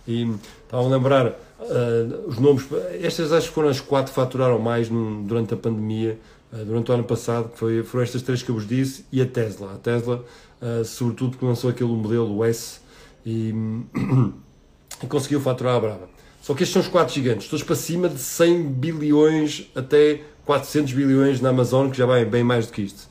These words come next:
Só que há empresas em Portugal que estão a faturar mais. As empresas de entregas ao domicílio neste momento estão a faturar mais. E se vocês olharem para as grandes marcas do, do mundo, a, a, a Tencent, a, o Facebook, com, com o Instagram,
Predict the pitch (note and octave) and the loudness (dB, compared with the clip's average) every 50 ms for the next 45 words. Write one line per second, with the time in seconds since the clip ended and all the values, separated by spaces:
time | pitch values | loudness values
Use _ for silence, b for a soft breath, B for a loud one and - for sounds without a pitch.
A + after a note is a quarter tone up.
0 | B B B B B B B B - - - - D#3+ D#3+ D#3 D#3+ - - - - | B B B B B B B B -16 -14 -2 2 2 2 2 0 -6 -12 -16 -20
1 | - - _ _ - D3 E3+ F#3+ F#3 F3+ D3 C3 C#3+ D3 C#3+ C3+ C3 A#2+ B2 C3 | -20 -20 _ _ 0 2 2 4 2 0 2 2 4 6 6 6 4 2 2 0
2 | A#2+ C3 - - A#2+ G#2+ A2 G#2+ G#2+ A2 A#2 B B B B B B B B B | 0 -2 -6 -6 -2 0 2 2 2 0 -2 B B B B B B B B B
3 | _ - C#3+ D3 D3 - - - C3+ B2 B2 A2+ - A#2+ A2 G#2+ - A2+ A2 A2 | _ 2 2 2 2 0 -2 -2 0 0 0 0 0 -4 -6 -4 -4 -6 -6 -6
4 | A2 B2+ C3 - - - b b b b b b - A2 C3+ C3+ C3+ D3+ C#3+ C#3+ | -8 -12 -14 -16 -20 -20 b b b b b b -6 -2 -2 0 0 2 2 2
5 | C3+ B2 C3+ C3 - B2 A#2+ A#2+ A2+ A2 A2 G#2 G#2+ A2 A2 A2 A#2 A2 G#2+ - | 2 2 2 2 2 2 2 2 2 0 0 0 0 0 2 0 -2 -2 -4 -2
6 | - A#2+ A#2 A#2 A2+ A2+ - A#2 A2+ G#2+ - - A#2+ A2+ A2+ G#2+ - A2 G#2+ - | -2 -2 0 0 -2 -4 -4 -6 -6 -6 -4 -2 -2 -2 -2 -2 -4 -6 -6 -4
7 | A2 A2+ A2 B2 D3 D3 A#2+ G#2+ - - b b b b b b _ - A#2 A#2+ | -4 -2 -2 -2 -2 -4 -4 -8 -10 -16 b b b b b b _ -2 0 0
8 | B2+ B2 A#2 A2 - - B2+ A#2+ B2+ B2 C3+ C3+ C3 B2+ A#2+ - B2 A2+ - C3 | 2 2 0 -2 0 -2 -4 -2 0 0 0 2 2 2 2 2 0 0 0 -2
9 | B2 A2 G#2 A2+ B2 B2 A#2 - - G#2+ F#2+ F#2+ G2+ G2 B B B B B B | -2 -2 0 0 2 2 0 0 -2 -8 -8 -8 -10 -10 B B B B B B
10 | - A2+ G2 G2+ A#2+ C#3 C#3 B2 G#2+ A2 G#2+ G#2 G2+ G2+ G2+ - B B B B | -10 -6 -2 0 2 2 2 2 2 2 0 0 -2 -6 -10 -12 B B B B
11 | B B B B - A#2 G#2 G2+ G2 G2 B2 B2 G#2+ - - C#3 D3+ D#3+ D#3+ D3+ | B B B B -16 -14 -14 -14 -14 -14 -12 -12 -12 2 6 8 8 8 8 6
12 | C3 - B2+ A#2 - - A#2 A2+ A2 G#2+ G#2+ G#2 G#2 G2+ - - C#3 C3+ C3 - | 4 2 0 -2 0 0 0 2 2 2 2 0 -2 -4 -2 0 0 0 0 -2
13 | B2 A2 A2 A#2+ C3 C#3 C3+ B2+ - - - - A2+ A#2 A2 G2+ - - B2 A2 | -4 -2 2 4 4 4 4 2 -2 -8 -10 -6 -4 -4 -4 -4 -2 -2 -2 -2
14 | - - A#2 G#2 A2 A#2+ C3+ D3+ D#3+ D#3 D3+ C#3+ C3+ B2 A#2+ A#2 | 0 -2 -2 0 2 2 4 4 4 4 4 2 2 2 0 0